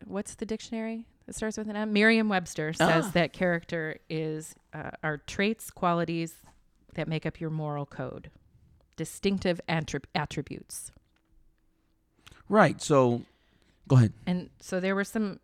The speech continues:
Speaker 1: you know, I continue to just read some other stuff. Um, mental and moral qualities of an individual is their character. So it can be the way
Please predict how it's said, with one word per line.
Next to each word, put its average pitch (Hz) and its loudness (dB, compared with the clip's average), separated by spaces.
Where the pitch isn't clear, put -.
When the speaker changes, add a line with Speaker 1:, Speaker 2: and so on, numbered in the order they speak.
Speaker 1:
you 175 -6
know, 160 -2
I 165 -2
continue 175 -6
to 165 -10
just 160 -12
read 165 -6
some - -12
other 160 -4
stuff. 151 -6
Um, 151 -6
mental 175 -2
and 170 0
moral 160 -2
qualities 147 -4
of 151 -2
an 156 -2
individual 151 -6
is - -20
their 151 -12
character. 147 -10
So 147 -12
it 139 -12
can 151 -12
be 151 -6
the 151 -8
way 147 -4